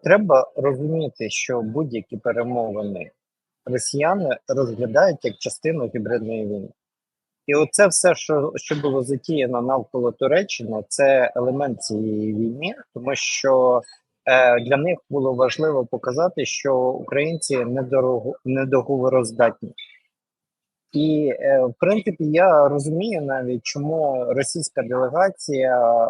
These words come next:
м, е, викочувала там такі умови, що треба, е, щоб американці і турки покинули залу, е, після вступних, е, слів,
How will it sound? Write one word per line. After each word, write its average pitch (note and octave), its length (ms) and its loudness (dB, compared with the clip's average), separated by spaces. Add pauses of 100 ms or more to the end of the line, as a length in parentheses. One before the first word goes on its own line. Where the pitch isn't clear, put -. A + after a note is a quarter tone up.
(100)
м, B2 260 -4
е, A#2 260 -2 (300)
викочувала B2 800 -2
там A#2+ 140 -4
такі C3 280 -4
умови, C#3 500 0
що - 360 -6
треба, B2 480 0 (500)
е, B2 260 2
щоб A#2+ 240 -6 (680)
американці B2+ 960 -2
і B2 80 -4
турки D3+ 840 -2
покинули B2+ 640 -2
залу, F3 420 0 (680)
е, C#3 180 4
після D3+ 260 -4
вступних, C#3+ 480 -6 (180)
е, C3 240 2
слів, C#3 420 -4